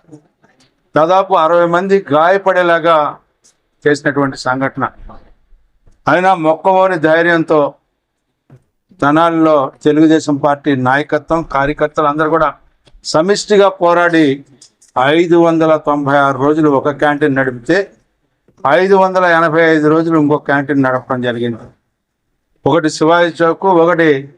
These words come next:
మార్కెట్ సెంటర్. అక్కడ కూడా ఉండకూడదని చెప్పి అనేక రకాల ప్రయత్నాలు చేసినా కూడా ఎక్కడ కూడా భయపడకుండా, పైగా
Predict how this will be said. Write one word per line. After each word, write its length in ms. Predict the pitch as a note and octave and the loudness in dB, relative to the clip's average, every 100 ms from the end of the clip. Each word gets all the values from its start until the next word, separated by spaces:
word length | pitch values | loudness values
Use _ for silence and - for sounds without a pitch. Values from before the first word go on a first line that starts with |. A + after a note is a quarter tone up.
| _ - | _ -6
మార్కెట్ 380 | C3+ C#3+ - C3+ - | -2 -2 -4 -6 -4
సెంటర్. 300 | B2+ B2 A2 - _ _ _ _ _ _ - | -6 -6 -10 -18 _ _ _ _ _ _ -6
అక్కడ 280 | C#3+ G#3 G#3 | -2 0 2
కూడా 260 | G#3 G#3 G3 D#3+ D#3 | 4 4 2 0 -2
ఉండకూడదని 600 | F#3+ G#3+ G#3+ G3 G3+ F#3+ | 0 2 2 2 0 0
చెప్పి 200 | F#3+ F#3+ | -2 0
అనేక 320 | D#3+ F3 G#3+ G3+ | 0 0 0 0
రకాల 280 | F#3+ F#3+ F3+ | 0 -2 -2
ప్రయత్నాలు 440 | F3+ E3+ F3 E3 | -4 -4 -2 0
చేసినా 300 | D#3+ D3+ E3 | 0 0 0
కూడా 220 | D#3 D#3 D3+ C3+ | 0 0 0 -2
ఎక్కడ 180 | C3+ E3 | -4 -2
కూడా 220 | D#3+ D3 | 0 0
భయపడకుండా, 720 | C#3 C3+ C#3+ D#3 D3+ D3 C#3 B2 - _ _ _ - | 0 -2 0 -2 -2 -2 0 -2 -6 _ _ _ -4
పైగా 280 | D3+ F3 | -2 2